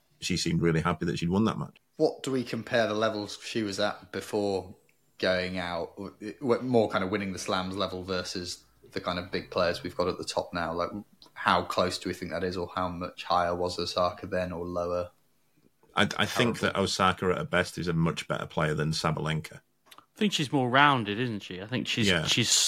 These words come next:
Speaker 3: she's more kind of
Speaker 1: I think
Speaker 3: complete.
Speaker 1: she hits the ball bigger as well. I mean, Sabalenka hits the ball huge, but I think
Speaker 2: Oh.
Speaker 1: Osaka hits the ball slightly bigger, if anything.
Speaker 2: I always remember that absolute humdinger of a fourth round between the two of them in the first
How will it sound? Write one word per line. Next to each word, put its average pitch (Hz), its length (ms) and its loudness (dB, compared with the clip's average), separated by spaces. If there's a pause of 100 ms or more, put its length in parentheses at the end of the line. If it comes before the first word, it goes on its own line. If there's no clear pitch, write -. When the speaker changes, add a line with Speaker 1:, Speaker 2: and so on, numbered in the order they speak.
Speaker 3:
she's 113 300 4
more 120 360 8
kind 113 240 0
of 107 80 -6 (120)
Speaker 1:
I - 60 4
think 190 200 2
Speaker 3:
complete. 120 180 6
Speaker 1:
she 87 60 0
hits 104 200 0
the 185 80 4
ball 139 200 8
bigger 82 280 4
as 76 120 -2
well. 104 100 2
I 92 60 0
mean, 92 120 2
Sabalenka 107 460 4
hits 90 160 -6
the - 60 -4
ball 82 180 2
huge, - 520 -2 (400)
but 87 100 2
I 82 60 6
think 85 220 0
Speaker 2:
Oh. 80 60 4
Speaker 1:
Osaka 80 560 2 (160)
hits - 280 -4
the 85 80 -2
ball 80 340 0 (100)
slightly 76 400 0
bigger, 82 280 2
if - 140 -2
anything. - 340 -6 (760)
Speaker 2:
I 131 80 -2
always 117 220 4
remember 113 280 2
that 101 140 2
absolute - 360 -2
humdinger 107 640 -2
of 95 80 -4
a 98 80 -4
fourth 98 340 -4
round 98 300 0
between 98 280 -4
the 95 80 -4
two 101 220 -2
of 98 60 -2
them 98 120 -4
in 95 60 -4
the 95 100 -6
first 98 400 -2